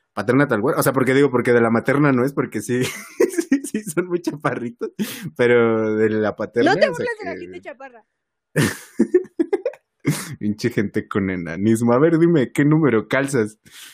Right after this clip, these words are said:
Speaker 2: Cállate, cállate, cállate.
Speaker 1: <laughs>
Speaker 2: Aparte, calzo
Speaker 1: A ver.
Speaker 2: grande, creo, para mi, para mi tamaño.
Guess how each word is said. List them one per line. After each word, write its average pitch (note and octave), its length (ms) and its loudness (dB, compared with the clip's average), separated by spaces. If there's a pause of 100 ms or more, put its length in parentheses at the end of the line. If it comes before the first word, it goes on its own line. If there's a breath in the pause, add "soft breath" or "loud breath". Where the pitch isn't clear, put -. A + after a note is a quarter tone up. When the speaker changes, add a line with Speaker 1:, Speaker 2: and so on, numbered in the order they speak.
(320 loud breath)
Speaker 2:
Cállate, G4 380 -18
cállate, G4+ 340 -18
cállate. D3 260 0
Speaker 1:
<laughs> C#4+ 920 0
Speaker 2:
Aparte, - 320 -10
calzo D3+ 240 -4
Speaker 1:
A A2+ 60 0
ver. A#2 100 0
Speaker 2:
grande, D4+ 220 -10
creo, C#4 260 -14
para A#3 220 -18
mi, A3+ 260 -20 (180)
para A3+ 140 -18
mi A3 120 -18
tamaño. G#3+ 420 -18